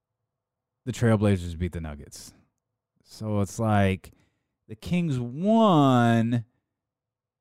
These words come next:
but they didn't really get anything out of it.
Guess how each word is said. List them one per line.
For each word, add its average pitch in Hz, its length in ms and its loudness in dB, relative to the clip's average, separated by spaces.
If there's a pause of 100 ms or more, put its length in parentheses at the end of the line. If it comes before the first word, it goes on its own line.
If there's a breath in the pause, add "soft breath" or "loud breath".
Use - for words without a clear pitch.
(160)
but 135 200 -6
they 147 100 2
didn't 156 220 0
really 147 300 4
get 120 280 -2
anything 90 480 -6
out 78 180 -14
of 76 120 -16
it. 73 160 -18